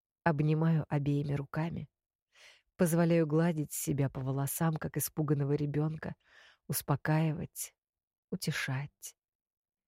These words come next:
Позволяю себе поверить в ту надежду, что он мне дал, на то, что он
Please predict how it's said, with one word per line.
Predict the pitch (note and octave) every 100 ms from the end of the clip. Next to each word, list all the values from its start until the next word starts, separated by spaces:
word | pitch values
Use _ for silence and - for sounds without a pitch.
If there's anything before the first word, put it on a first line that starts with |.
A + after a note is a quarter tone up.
| _ _ _ _ _
Позволяю | F#3+ E3 E3+ E3 D#3+ D3+
себе | - D#3 D3
поверить | - C#3+ C#3+ E3 C3 - -
в | -
ту | D3
надежду, | C#3+ C#3 C#3+ C#3+ C3 C#3
что | - D3+ -
он | D#3 C#3+
мне | C3+ C3+
дал, | C3 C#3+ D3+ - _ _ _ _ _ - _ _
на | E3+ D#3+
то, | - D3
что | - - D3+ _
он | D3+ D3+ D3+